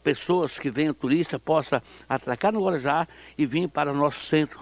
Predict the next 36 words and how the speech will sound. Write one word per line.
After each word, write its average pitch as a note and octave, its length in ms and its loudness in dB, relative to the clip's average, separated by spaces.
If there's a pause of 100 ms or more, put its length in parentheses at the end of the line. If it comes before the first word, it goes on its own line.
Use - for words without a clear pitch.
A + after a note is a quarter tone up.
(140)
ah, A2 220 -10
vir D#3+ 180 2
para D3+ 220 2
o B2 40 -6
centro D3+ 260 -6
do - 0 -
Guarujá, C3+ 360 2
para C#3+ 200 -2
nossas D3 340 -2
praias, C3+ 300 -2
para D3+ 120 -4
o C#3 40 -4
nosso C#3 240 -4
shopping, C#3+ 300 0
nossa C#3+ 260 -4
loja, D3 240 2 (340)
geração F3 540 -2
de D#3+ 120 -4
emprego, F3 540 2
isso - 160 -6
é E3+ 80 0
gerar F#3 320 0
oportunidade, E3 600 0
renda G3 500 2
e - 20 4
emprego E3+ 320 0
para E3 120 -2
a - 20 -6
nossa D3+ 160 -10
população. D3 580 -4 (800)
Então, F3 260 2
bem F3+ 300 2
próximo G3 440 0
aqui, G3 320 -2 (560)
porque G#3+ 540 2 (400)
vem F3 320 2